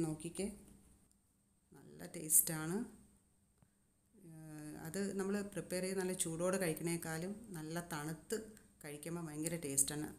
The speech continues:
പ്രത്യേകിച്ച് അത് ഇങ്ങനെ ഇരുന്നിട്ട് ഒരു പിറ്റേ ദിവസം എടുത്ത് കഴിക്കുമ്പോൾ കുറച്ചുകൂടെ നല്ല ടേസ്റ്റാണ്. അതിൻ്റെ ആ മധുരവും ഇതെല്ലാം ആ മാവിലിറങ്ങി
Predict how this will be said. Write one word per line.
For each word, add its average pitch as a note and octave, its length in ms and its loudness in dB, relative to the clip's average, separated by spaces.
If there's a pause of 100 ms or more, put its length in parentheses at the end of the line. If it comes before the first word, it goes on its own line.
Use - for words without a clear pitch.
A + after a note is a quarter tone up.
(260)
പ്രത്യേകിച്ച് E3+ 460 -4 (180)
അത് E3 100 -2 (300)
ഇങ്ങനെ F3+ 240 -2 (100)
ഇരുന്നിട്ട് E3+ 360 -2
ഒരു E3+ 180 -4
പിറ്റേ F#3 320 0
ദിവസം G3 240 10
എടുത്ത് - 220 0
കഴിക്കുമ്പോൾ D#3 480 -4
കുറച്ചുകൂടെ G3 520 -2
നല്ല D#3 260 2 (120)
ടേസ്റ്റാണ്. C#3+ 560 4 (440)
അതിൻ്റെ D3+ 240 -8 (240)
ആ D3 60 -2 (240)
മധുരവും D#3 520 0 (100)
ഇതെല്ലാം C#3+ 480 0 (100)
ആ - 20 0 (120)
മാവിലിറങ്ങി D3 680 0